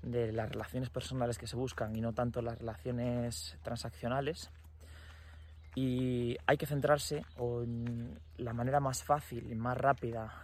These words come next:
entre comillas, porque al final tiene que ser genuino también, es optimizar nuestro networking. Con optimizar nuestro networking lo que quiero decir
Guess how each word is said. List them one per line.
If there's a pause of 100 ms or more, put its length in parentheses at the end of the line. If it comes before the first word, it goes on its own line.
entre
comillas,
porque
al
final
tiene
que
ser
genuino
también, (840)
es
optimizar
nuestro
networking. (160)
Con
optimizar
nuestro
networking
lo
que
quiero
decir